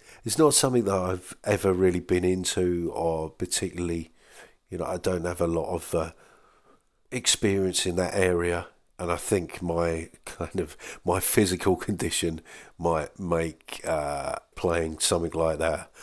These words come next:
a little too challenging.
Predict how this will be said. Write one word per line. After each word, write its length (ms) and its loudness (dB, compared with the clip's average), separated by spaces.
a 60 2
little 280 6
too 420 -2
challenging. 640 -2